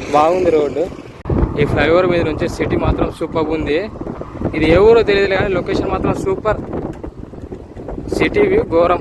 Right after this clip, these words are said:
ఇక్కడ నుంచి ఎవరైనా మంచి డ్రోన్ షాట్ తీస్తే సూపర్ వస్తుంది సిటీ వ్యూ. రాజు బ్రో సైకిల్ అయితే పంచర్ అయ్యింది ఇవాళ. ఇవాళ వచ్చేసి ఇన్ని రోజుల నుంచి మనకి ఎప్పుడు ఏడపలే. హైవే ఎక్కినాం ఇప్పుడే. అరే రే రే రే, బ్రో బ్రో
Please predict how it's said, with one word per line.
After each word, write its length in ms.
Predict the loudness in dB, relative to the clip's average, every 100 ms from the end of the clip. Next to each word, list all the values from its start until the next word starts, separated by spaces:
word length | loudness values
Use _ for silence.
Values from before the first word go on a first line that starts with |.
| -4
ఇక్కడ 220 | -4 -4 -2
నుంచి 160 | -2 0
ఎవరైనా 360 | 0 0 0 -4 -4 -4
మంచి 240 | -2 0 2
డ్రోన్ 200 | 2 -2 -2
షాట్ 180 | -2 0
తీస్తే 260 | -2 0 0 0
సూపర్ 260 | 0 0 0
వస్తుంది 260 | 0 -2 -2
సిటీ 200 | -4 -2 -2
వ్యూ. 120 | -4 -6 -10 -8 -8 -10 -10 -6 -6 -6 -8 -6 2
రాజు 260 | 4 4 2
బ్రో 120 | 2 2
సైకిల్ 240 | -2 0 0
అయితే 120 | 0 -2
పంచర్ 260 | -2 0 2
అయ్యింది 300 | 2 0 -2 2
ఇవాళ. 280 | 4 4 4 0 -4 -12 -18 -18 -14 -8 -2
ఇవాళ 220 | 0 0 0
వచ్చేసి 400 | -2 -2 0 -2 -2 -12 -16 -16 -16 -16 -14 -4
ఇన్ని 140 | 0 4 4
రోజుల 220 | 4 2 0
నుంచి 140 | -2 -2
మనకి 160 | 0 0
ఎప్పుడు 180 | 2 4
ఏడపలే. 340 | 4 2 2 2 -2 -12 -12 -10 -10 -8 0
హైవే 260 | 4 6 6 6
ఎక్కినాం 280 | 2 2 0
ఇప్పుడే. 300 | 2 4 4 4 -2 -10 -12 -12 -12 -12 -12 -10 -2
అరే 120 | 2 4
రే 80 | 4
రే 60 | 2
రే, 40 | 0 -4
బ్రో 120 | -2 0
బ్రో 100 | 2